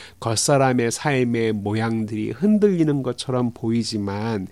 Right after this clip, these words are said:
하나님이 주신 그 생명은 오히려 그 안에서 더욱더 풍성해지고 더욱더 빛이 나고 더욱더 강해져서 속 사람은 더욱더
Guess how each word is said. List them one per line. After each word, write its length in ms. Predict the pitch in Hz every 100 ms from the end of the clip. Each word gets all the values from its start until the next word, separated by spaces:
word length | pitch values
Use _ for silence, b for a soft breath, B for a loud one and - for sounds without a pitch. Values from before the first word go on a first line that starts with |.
| B B B B -
하나님이 600 | 165 180 175 160 160 147
주신 380 | 135 117 135 120
그 220 | 123 117
생명은 680 | - 190 196 190 160 151 131
오히려 560 | 107 117 143 175 170 160
그 180 | - 151
안에서 540 | 120 110 131 131 135 -
더욱더 840 | - 120 151 - - 170 175 175 -
풍성해지고 1080 | - - 214 202 202 175 135 120 117 165 202 B B B -
더욱더 720 | 127 151 160 - 170 170 170 -
빛이 400 | - 135 - 175
나고 480 | 147 123 117 131 135
더욱더 640 | - 135 143 - - 143 139 - -
강해져서 1200 | - - 117 120 123 156 180 127 104 - 143 110 B B B B
속 240 | - 151
사람은 500 | - 139 113 104 104
더욱더 680 | - 101 92 - 101 98